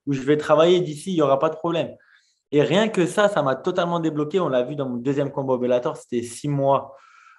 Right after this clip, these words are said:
après, euh, sept mois après mon premier combat pro, que donc j'avais perdu sept mois avant. Et là, sept mois après, j'avais combattu. J'ai combattu face à un mec, euh, qui était champion, euh, d'Angleterre de boxe thaï, euh, W B C, là,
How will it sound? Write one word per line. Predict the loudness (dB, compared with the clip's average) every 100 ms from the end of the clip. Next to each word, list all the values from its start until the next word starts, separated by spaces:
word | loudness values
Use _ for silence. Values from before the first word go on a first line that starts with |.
| _
après, | 2 2 0 2 4 6
euh, | 4 2 0 0 0 -2 -6
sept | 0 0 0
mois | 0 2 2 2
après | -2 -2 -4 -4
mon | -2 -4 -6 -8 -8 -8 -10 -14
premier | -6 -4 -4 -4
combat | 0 2
pro, | 2 0 0 -2 -16 _ _ _ _ _ _ _ _ _ _ -10
que | -4
donc | 0
j'avais | 4 4
perdu | 6 4 2 -2 -4
sept | -2 -4
mois | 0 0
avant. | 4 4
Et |
là, | 4 2
sept | -2
mois | 0 0
après, | -2
j'avais | -4 -4
combattu. | -4 -4 -4 -2 -2 -2 -8 _ _ _ -8
J'ai | -6
combattu | 0 0 0
face | -4 -2 -2
à |
un | 0
mec, | 0 -2 -2
euh, | 0 2 2 2 0 0 -8 -18 _ -4
qui | -4
était | -2 -4
champion, | -2 -2 -2 -4 -2 0 2
euh, | 2 2 0 0
d'Angleterre | -2 0 0 2 2 0
de | -2 -4
boxe | -2 -4 -2
thaï, | 2 4 2 0
euh, | -2
W | -2 -4 -4 -2 0
B | -2
C, | -2 -2 -2
là, | -4 -6